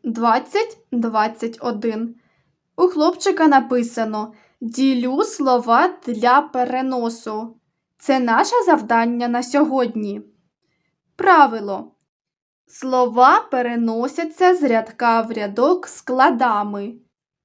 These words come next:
Класи. Школярі.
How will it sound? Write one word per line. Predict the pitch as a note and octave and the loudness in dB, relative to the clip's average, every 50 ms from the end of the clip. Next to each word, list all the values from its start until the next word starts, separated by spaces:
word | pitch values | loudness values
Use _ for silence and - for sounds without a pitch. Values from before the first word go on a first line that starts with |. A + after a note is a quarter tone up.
| _ _ | _ _
Класи. | _ - C4 B3+ A#3+ B3 B3 C4 D4+ E4+ G#4 A4 - _ _ _ _ _ - - - - - - - C4 B3 A#3+ A#3 A#3+ B3 - _ _ _ _ _ _ _ _ _ _ | _ -8 -8 -2 0 2 4 4 4 2 0 -2 -6 _ _ _ _ _ -18 -16 -14 -14 -14 -10 -6 -6 -4 -4 -4 -6 -10 -12 _ _ _ _ _ _ _ _ _ _
Школярі. | - - - - - _ - B3+ B3+ C4+ D#4+ G4 G#4+ - - _ _ _ - A#3 A3+ A3+ A#3 A#3 A#3+ C#4 | -18 -14 -14 -14 -12 _ -2 0 2 4 4 2 2 -2 -8 _ _ _ -8 -6 -2 0 2 4 4 4